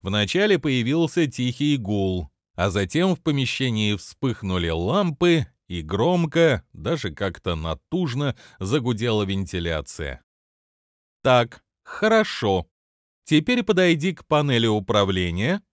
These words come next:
Мне надо напрямую подключиться к нему», произнесла Арти и отметила нужное место.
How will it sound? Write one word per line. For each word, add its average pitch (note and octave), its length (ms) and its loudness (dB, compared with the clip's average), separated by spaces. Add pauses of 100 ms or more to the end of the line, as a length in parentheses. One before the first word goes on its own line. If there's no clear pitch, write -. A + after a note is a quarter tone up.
(160)
Мне C#3 300 2
надо G#3 320 2
напрямую E3 600 0
подключиться D3+ 1040 -4
к F2 100 -8
нему», F#2+ 400 -2 (420)
произнесла F#2+ 840 -2
Арти F#3+ 420 -2 (120)
и C#3+ 80 -4
отметила E3+ 720 0
нужное C3 500 -2
место. D#2+ 540 -6